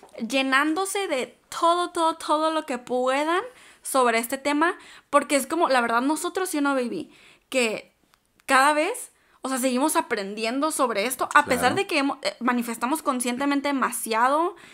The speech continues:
Speaker 1: eh, la verdad es que siempre vamos aprendiendo más y nosotros dijimos, "Guau", o sea, nos vamos dando cuenta de que cada vez es más fácil.
Speaker 2: Sí, cada vez entendemos más por qué nos pasan las cosas.
Speaker 1: Ujú.
Speaker 2: Y, y cómo es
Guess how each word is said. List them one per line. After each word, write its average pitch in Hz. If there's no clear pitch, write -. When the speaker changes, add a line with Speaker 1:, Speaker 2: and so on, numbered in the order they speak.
Speaker 1:
eh, 233
la 233
verdad 208
es 269
que 285
siempre 269
vamos 294
aprendiendo 240
más 294
y 294
nosotros 247
dijimos, 220
"Guau", 254
o 262
sea, 240
nos 262
vamos 294
dando 339
cuenta 339
de 302
que -
cada 247
vez 262
es 262
más 247
fácil. -
Speaker 2:
Sí, -
cada 107
vez 120
entendemos 107
más 113
por 104
qué 98
nos 98
pasan 110
las 82
cosas. -
Speaker 1:
Ujú. 226
Speaker 2:
Y, 104
y 117
cómo 107
es 113